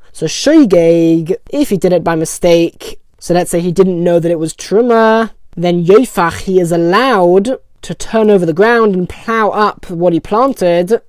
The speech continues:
thus destroying those seeds. At the beginning of its growth, it's not yet considered Teruma,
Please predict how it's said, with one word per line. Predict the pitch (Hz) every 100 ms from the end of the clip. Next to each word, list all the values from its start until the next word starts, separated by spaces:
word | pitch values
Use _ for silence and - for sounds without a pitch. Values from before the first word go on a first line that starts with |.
| - -
thus | 170 175
destroying | - 170 - - 240 226 190
those | 180 175
seeds. | - 175 127 - - - - - -
At |
the | 170
beginning | 165 196 233
of | 196
its | 170
growth, | - 226 220 190
it's | -
not | 202 190
yet | 175 214 -
considered | 185 - 165 151
Teruma, | - 160 151 139 143 226